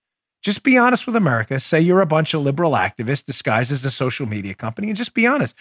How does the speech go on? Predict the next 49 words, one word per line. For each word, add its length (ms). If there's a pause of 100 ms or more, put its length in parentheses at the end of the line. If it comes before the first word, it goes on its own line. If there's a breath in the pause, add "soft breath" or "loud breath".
(120 loud breath)
so 160
people 260
can 160
make 220
a 40
legitimate 460
free 200
market 340
choice. 260 (240 loud breath)
And 140
stop 320
pretending 580 (180 soft breath)
you're 160
an 60
open 320
platform. 560
You're 160
not. 300 (120)
You're 140
a 60
liberal 340
publisher. 480
That's 220
exactly 580
what 240
you 140
are. 100 (960 soft breath)
All 80
right, 180 (140)
moving 280
on. 100
I 20
wanna 160
get 160
to 60
the 80
Kamala 300
Harris 220
stuff. 200
Uh, 120
let 140
me 80
get 200
to 100
my, 300
uh, 100
second 320
sponsor 420
today, 360